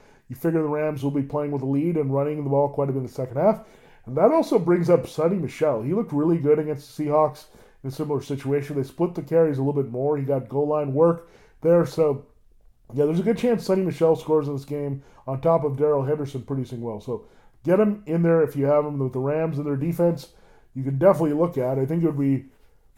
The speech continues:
<coughs> a little bit better to go with their defense if we know it's Mike Glennon starting. We know Daniel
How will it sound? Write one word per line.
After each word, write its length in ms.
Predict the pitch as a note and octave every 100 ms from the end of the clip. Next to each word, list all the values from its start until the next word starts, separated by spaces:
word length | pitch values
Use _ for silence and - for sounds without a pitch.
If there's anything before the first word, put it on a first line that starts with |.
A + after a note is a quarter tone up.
| _ _ _ -
<coughs> 0 |
a 200 | - -
little 280 | A#3+ E3 F#3
bit 180 | E3 C3+
better 240 | E3+ G#3+
to 60 | E3
go 160 | C#3+ D#3
with 80 |
their 100 | D3
defense 420 | C#3 C#3+ C#3+ C#3 C3+
if 60 |
we 100 | C3+
know 120 | C#3+
it's 120 | C3 C3
Mike 240 | C#3+ C#3
Glennon 380 | A#2+ C#3 D#3+ C#3
starting. 460 | - A#2+ A#2+ C#3
We 80 | C3+
know 120 | C#3
Daniel 500 | C3+ C3+ D3+ D#3 C#3+